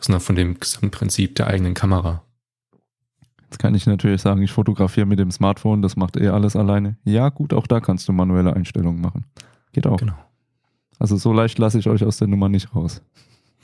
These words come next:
Speaker 2: <laughs> Und auch da gilt, wer den Autopilot ans Steuer lässt, der kriegt halt das, was der Autopilot dann für gut empfindet, aber nicht das, was man halt vielleicht selber möchte. Ja, ich kann mich jetzt wieder hinsetzen, kann sagen, Rest regelt die Post-Production, ich mach's mit Photoshop oder mit,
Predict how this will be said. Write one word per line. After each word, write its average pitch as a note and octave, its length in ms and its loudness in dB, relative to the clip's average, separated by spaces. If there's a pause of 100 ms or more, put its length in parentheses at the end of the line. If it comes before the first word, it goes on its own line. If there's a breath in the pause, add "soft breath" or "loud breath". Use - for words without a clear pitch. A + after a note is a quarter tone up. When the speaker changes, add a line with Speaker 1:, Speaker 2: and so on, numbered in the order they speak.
Speaker 2:
<laughs> - 720 -6
Und A#2+ 140 2
auch G#2 120 2
da A2 220 0
gilt, F#2 240 2
wer G#2 120 2
den F#2+ 180 0
Autopilot A2+ 520 0
ans A2+ 180 0
Steuer A2+ 280 0
lässt, B2 320 0
der G#2 480 0 (280)
kriegt - 280 -2
halt A2 200 2
das, G#2 220 0
was G#2 140 -2
der B2+ 120 -2
Autopilot G2+ 500 0
dann G#2 100 0
für G#2 160 -2
gut G2+ 160 0
empfindet, F2 460 -2
aber F#2 160 2
nicht F#2+ 180 0
das, G2 160 0
was F2+ 160 -2
man F#2+ 160 0
halt F#2+ 340 -2
vielleicht G2 300 0
selber F2+ 300 2
möchte. E2+ 400 -6 (1500 soft breath)
Ja, F2 320 0
ich - 80 -20
kann G#2 120 0
mich G2 120 0
jetzt G2 180 -2
wieder G2 140 2
hinsetzen, G#2 420 0
kann G2 160 2
sagen, G2 340 2
Rest G2 300 -2
regelt G2 260 0
die G2+ 60 -2
Post-Production, A2 800 0
ich F#2+ 100 -2
mach's F#2+ 220 -2
mit F#2+ 100 -4
Photoshop G#2 580 0
oder F#2+ 400 2
mit, - 540 -4